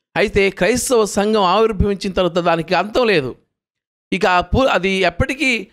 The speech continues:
ప్రభువుతో పాటు ఉంటుంది కనుక దానికి అంతం లేదు.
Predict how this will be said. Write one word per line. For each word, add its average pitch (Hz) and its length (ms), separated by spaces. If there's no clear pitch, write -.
ప్రభువుతో 208 420
పాటు 180 280
ఉంటుంది 170 300
కనుక 151 260
దానికి 139 280
అంతం 143 280
లేదు. 120 300